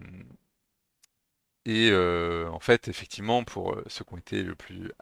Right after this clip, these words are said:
attentifs, assidus, euh, c'est-à-dire que, bah, effectivement, une fois que nos, enfin, notre domaine, il pointe vers une adresse I P locale, euh, du coup, on va pas pouvoir directement exfiltrer la donnée, donc on va la récupérer, on va la stocker dans une variable JavaScript, par exemple, et après, on va devoir attendre l'expiration,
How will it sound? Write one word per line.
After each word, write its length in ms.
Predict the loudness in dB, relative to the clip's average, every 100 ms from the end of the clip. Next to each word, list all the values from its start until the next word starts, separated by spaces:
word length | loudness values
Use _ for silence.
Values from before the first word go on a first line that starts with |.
| _ -16
attentifs, 480 | -12 -12 -12 -8
assidus, 600 | -6 -6 -8 -4 -4 -4 -8 -18 -8
euh, 360 | -6 -4 -8 -10
c'est-à-dire 400 | -10 -2 -2 0
que, 100 | -8
bah, 180 | -6 -6
effectivement, 600 | -6 -10 -10 -4 -2 -2
une 80 |
fois 180 | -2 -4
que 140 | -2 -10
nos, 160 | -10 -12 -14 -20 -20
enfin, 240 | -14 -12 -12
notre 280 | -12 -12
domaine, 380 | -6 2 4 4
il 300 | -2 -14 -16
pointe 340 | -4 -4 -4 -2
vers 180 | -4 -2
une 120 | -6
adresse 360 | -2 -2 -4
I 40 | -8
P 220 | -6 -6 -8
locale, 520 | -6 8 10 10 6 -8 -20 -18 -16 -16 -16 -18 -20 -20 _ _ _ _ -8
euh, 180 | -6 -6
du 100 | -6
coup, 140 | -2
on 60 | 2
va 120 | 2
pas 140 | 2
pouvoir 320 | -2 4 6 6
directement 760 | 6 8 8 4 -2 0 -2
exfiltrer 580 | -4 -6 -8 -4 2 4
la 120 | 4
donnée, 260 | 2 2 0
donc 220 | -2 -6
on 40 |
va 100 | 0
la 100 | 2
récupérer, 460 | 2 0 0 4 4
on 80 | 2
va 100 | -2
la 60 |
stocker 260 | -4 _ -6
dans 120 | -6
une 100 | -2
variable 260 | 2 2 2
JavaScript, 420 | 0 0 -4 -6
par 100 | -4
exemple, 320 | -2 0 0
et 40 | -2
après, 200 | 2 2
on 40 |
va 100 | 4
devoir 300 | 2 6 8
attendre 500 | 8 6 2 2 0
l'expiration, 760 | 4 2 2 -2 0 0 -6